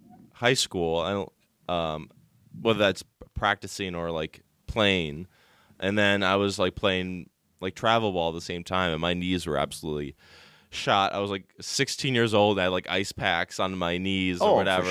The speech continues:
Speaker 1: It was
Speaker 2: sure.
Speaker 1: like, it was just like, man, I feel like I'm, I feel like an old man, you know,
Speaker 2: <laughs>
Speaker 1: uh, still, 'cause, like, I'm, more of, like, if I bend down, like, my knees, like, crack a bit and stuff like that.
Speaker 2: I just remember Jake
Speaker 1: Um,
Speaker 2: Taylor from Major League.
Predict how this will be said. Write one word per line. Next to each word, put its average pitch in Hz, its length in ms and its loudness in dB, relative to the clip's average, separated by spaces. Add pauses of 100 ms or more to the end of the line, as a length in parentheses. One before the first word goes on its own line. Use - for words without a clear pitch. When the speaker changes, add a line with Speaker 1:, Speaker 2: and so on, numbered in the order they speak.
Speaker 1:
It 110 80 0
was 147 80 2
Speaker 2:
sure. 110 120 2
Speaker 1:
like, 85 240 -2
it 95 100 -2
was 101 240 -2
just 95 160 -8
like, 92 200 -4
man, 98 200 2
I 92 80 2
feel 123 160 -2
like 98 220 2
I'm, 95 180 -2 (180)
I 90 80 -4
feel - 180 -4
like 107 120 -2
an 87 60 2
old 85 180 4
man, 87 260 2
you 82 100 -4
know, 76 220 -4 (180)
Speaker 2:
<laughs> - 200 -12
Speaker 1:
uh, 87 320 2 (140)
still, 110 580 2
'cause, 95 240 -4
like, 87 240 -4 (180)
I'm, 78 180 -14 (580)
more 113 100 -2
of, 101 60 -2
like, 92 260 4
if 92 120 0
I 92 100 4
bend 90 300 0
down, 82 240 -2
like, 78 180 -8
my 76 180 -6
knees, 85 340 -8
like, 71 260 -10 (160)
crack - 360 0
a 78 40 -10
bit 73 280 -2
and 87 100 -10
stuff - 260 -2
like 82 180 -2
that. 71 240 0 (180)
Speaker 2:
I 104 40 -2
just 110 200 -6
remember 117 300 0
Jake 90 320 0
Speaker 1:
Um, 82 60 -14
Speaker 2:
Taylor 98 360 2
from 85 220 -4
Major 87 300 2
League. 80 340 -4